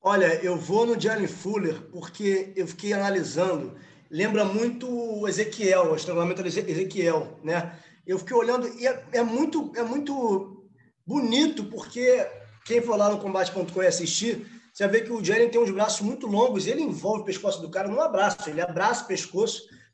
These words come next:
e finaliza muito rápido, muita pressão. Acho que em quatro segundos a luta tinha acabado já. Então, eu vou nessa pelo, não só pela, pelo inusitado, mas um estrangulamento muito pouco utilizado, mas pela pressão que ele conseguiu colocar ali. Vou vir com o Jalen Fuller.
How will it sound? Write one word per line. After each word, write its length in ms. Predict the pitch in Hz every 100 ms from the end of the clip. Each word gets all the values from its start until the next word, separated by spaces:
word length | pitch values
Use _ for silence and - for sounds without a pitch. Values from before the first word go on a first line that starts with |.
| -
e 60 |
finaliza 340 | 190 240 233 240
muito 360 | 202 233 240
rápido, 360 | 185 185 196 156
muita 320 | 170 247 254
pressão. 460 | 240 190 - 170 147
Acho 160 | -
que 80 | 220
em 200 | 202 - - _ _
quatro 340 | 202 269 277
segundos 400 | - 190 175 233
a 40 | 214
luta 160 | -
tinha 100 | 226
acabado 400 | 226 170 175 151
já. 140 | 143 143
Então, 340 | 185 202 - _ _ _
eu 80 | 165
vou 120 | 202
nessa 280 | 196 214 226
pelo, 260 | - 233 226
não 140 | 262
só 180 | 277 262
pela, 500 | 247 240 220 180 - _ _ _
pelo 220 | 202 208
inusitado, 800 | 226 190 202 - 190 254 302 - 175
mas 340 | 170 170 170
um 220 | 196 185
estrangulamento 540 | 175 185 180 175 175 175
muito 200 | 247 -
pouco 160 | 233
utilizado, 580 | - 202 151 175 208 233 - _ _ _ -
mas 160 | 170
pela 220 | 190 247
pressão 400 | 294 269 - 233
que 60 | 262
ele 80 | -
conseguiu 240 | 226 202
colocar 280 | 226 - 208
ali. 260 | 165 143 143 -
Vou 100 | 139
vir 160 | 147 175
com 140 | 175
o 60 | 160
Jalen 200 | 185 160
Fuller. 380 | 143 127 117